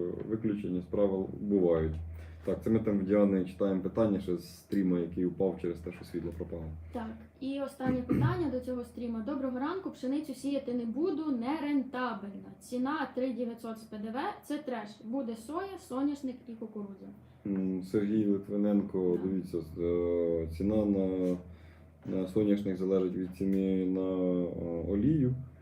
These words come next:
Speaker 1: да, а ціна на кукурудзу зараз дуже перегріта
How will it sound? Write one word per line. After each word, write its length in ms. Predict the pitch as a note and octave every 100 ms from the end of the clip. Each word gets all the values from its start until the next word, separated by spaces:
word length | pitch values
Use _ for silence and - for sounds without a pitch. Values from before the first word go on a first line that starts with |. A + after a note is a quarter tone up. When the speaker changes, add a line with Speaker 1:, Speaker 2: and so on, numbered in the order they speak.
| - - -
Speaker 1:
да, 320 | F2 F#2+ G2+ G#2
а 260 | F2 F2 F2 F2+
ціна 200 | A2 G#2+
на 120 | G#2
кукурудзу 600 | G#2 - G#2 G#2+ G2 F2+
зараз 300 | F#2+ F#2+ F#2
дуже 240 | G#2+ G2+
перегріта 640 | G2 F#2 F#2+ G2+ C#3 C3